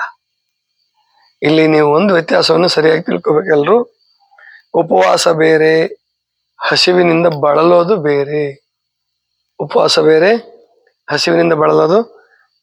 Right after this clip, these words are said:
ಬೇರೆ. ಇವತ್ತು ನಾನು ಒಂದು ಹೊತ್ತು ಹಣ್ಣನ್ನು ತಿಂದೆ, ಅದು ಇರ್ಲಾರ್ದಕ್ಕೋಸ್ಕರ ಅಲ್ಲ,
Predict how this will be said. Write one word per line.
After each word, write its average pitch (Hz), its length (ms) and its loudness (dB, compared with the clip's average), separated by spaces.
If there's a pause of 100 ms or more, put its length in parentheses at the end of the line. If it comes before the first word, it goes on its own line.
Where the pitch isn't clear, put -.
ಬೇರೆ. 127 420 -10 (640)
ಇವತ್ತು 202 320 0
ನಾನು 185 580 0 (140)
ಒಂದು 165 260 0
ಹೊತ್ತು 156 500 -2 (840)
ಹಣ್ಣನ್ನು 156 420 -2
ತಿಂದೆ, 139 560 -4 (1040)
ಅದು 170 600 0
ಇರ್ಲಾರ್ದಕ್ಕೋಸ್ಕರ 202 960 0
ಅಲ್ಲ, 147 200 0